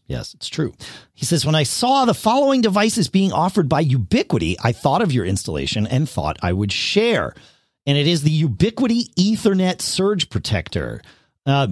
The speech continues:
Ubiquiti makes Unify devices, which are sort of the prosumer network stuff. They also make, you know,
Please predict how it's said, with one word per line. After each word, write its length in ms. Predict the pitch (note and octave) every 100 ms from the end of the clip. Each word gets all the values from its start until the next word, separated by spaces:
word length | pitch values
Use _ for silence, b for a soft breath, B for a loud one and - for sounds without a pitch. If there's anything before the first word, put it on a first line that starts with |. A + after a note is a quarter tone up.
| - _ _
Ubiquiti 600 | D#3 F#3 C4+ D4 C#4 A#3
makes 340 | F#3 F#3+ D#3+ -
Unify 840 | D#3+ G#3+ G#3 - F#3+ F#3 F#3 F3+ C3+
devices, 500 | D#3 D#3 F3 E3 E3
which 140 | D3+ D3+
are 60 |
sort 180 | D3+ D3
of 40 | A#2
the 60 |
prosumer 760 | F#2+ - F3+ - E3+ D#3 D3+ -
network 360 | E3 D3+ E3 C3+
stuff. 320 | - D#3 C#3 B B B _
They 500 | B2+ B2+ D#3 D3 C#3+
also 300 | D3+ D3 D#3+
make, 320 | C#3 C3 E2 _ _ _ _
you 120 | D#3+
know, 260 | A#2+ F#2+ D#2+